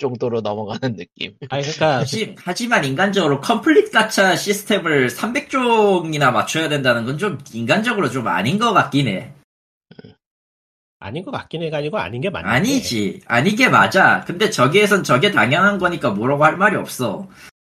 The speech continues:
Speaker 3: 어, 물론 저 아카데미라는 시스템이 있기는 합니다.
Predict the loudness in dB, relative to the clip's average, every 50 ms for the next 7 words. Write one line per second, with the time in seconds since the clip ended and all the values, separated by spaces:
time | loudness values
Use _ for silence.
0 | _ _ _ _ _ _ -14 -10 -8 -6 -2 0 0 2 4 6 6 8 8 8
1 | 8 6 6 4 2 0 -2 0 2 4 4 4 4 6 6 6 6 6 4 2
2 | 0 0 0 2 4 4 4 2 0 -2 -4 -4 -2 0 0 0 0 0 -4 -2
3 | -4 -4 -2 0 0 0 0 0 -2 0 2 2 2 2 0 -6 -10